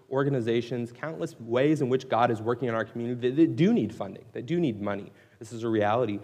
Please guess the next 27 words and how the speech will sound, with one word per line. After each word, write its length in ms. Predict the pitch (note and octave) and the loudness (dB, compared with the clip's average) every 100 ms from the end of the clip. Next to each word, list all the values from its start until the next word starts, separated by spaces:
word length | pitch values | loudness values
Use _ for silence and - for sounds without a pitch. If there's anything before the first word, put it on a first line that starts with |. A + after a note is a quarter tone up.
| - - | -12 -14
And 100 | A#2 | -4
so 80 | |
maybe 280 | D#3+ F3+ F#3+ | 2 4 2
that 340 | C#3 A#2+ D#3 - | 2 0 0 -4
is 160 | A#2+ A2 | -6 0
what 220 | A#2+ - | 0 2
God 220 | A2+ B2+ | 0 0
is 80 | B2+ | -2
calling 360 | - A#2 A#2 | -6 -6 -4
you 120 | A2 A2+ | -4 -6
to 140 | A2+ | -6
do, 300 | G#2+ B2 C3 - - _ _ - | -6 -4 -6 -10 -20 _ _ -10
is 160 | A#2+ | -10
to 120 | - A#2+ | -4 -2
work, 520 | A2+ F#3 D#3+ - - | 2 4 4 -2 -6
but 140 | A2+ | -2
not 280 | B2+ D3 - | 0 0 -2
to 220 | - A#2 G#2 - _ | -6 -6 -6 -16 _
hoard 480 | - - D3+ D3+ C#3 | -10 2 4 4 2
those 220 | C3 C3 | 2 2
things 260 | C#3 B2+ A2+ | 0 -4 -4
for 140 | A#2 | -4
yourself, 520 | G#2+ G2+ - C#3 - | -2 -4 -4 -4 -4
but 120 | G#2+ | -10
instead 600 | G#2 G2+ - B2 A2+ G2+ - - _ _ _ | -10 -14 -8 -4 -2 -4 -8 -20 _ _ _
use 340 | A#2 D3+ C#3 | -2 0 2
them 260 | A2+ G2+ | 0 -2